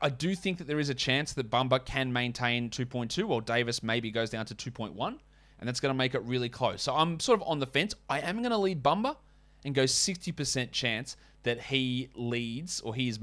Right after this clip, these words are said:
has more, uh, average blocks this season than Anthony Davis. We'll see where that one ends up. But where Built Bar ends up is right in the middle of your Thanksgiving table, because Thanksgiving's about family,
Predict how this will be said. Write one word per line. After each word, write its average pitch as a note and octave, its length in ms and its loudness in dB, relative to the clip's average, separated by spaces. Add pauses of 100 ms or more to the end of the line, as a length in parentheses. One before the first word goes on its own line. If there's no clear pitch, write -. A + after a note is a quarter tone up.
has A2+ 220 0
more, A#2 300 2 (160)
uh, G#2+ 400 2
average A#2+ 340 0
blocks A#2 380 -2
this A2+ 160 -4
season A#2 400 -4 (280)
than A#2 320 6
Anthony A2 440 -2
Davis. - 480 -6 (720)
We'll G2 100 -8
see G2 300 -4 (120)
where G2 320 -4
that G2+ 180 -4
one G2 260 -8 (140)
ends G2+ 320 -6 (120)
up. C#3 300 8
But C3+ 140 -4
where D#3+ 220 8
Built D3 340 -2
Bar G#2+ 240 6
ends G2+ 140 -4
up B2+ 200 -2
is A2 140 -4
right C3+ 260 4
in B2 80 -4
the A#2 60 -2
middle A#2+ 160 -2
of A2 80 -4
your A#2+ 120 0
Thanksgiving B2 920 -4 (100)
table, F3 260 6
because D3 260 -2
Thanksgiving's F#3+ 440 0
about A#2+ 260 2
family, G2+ 360 -6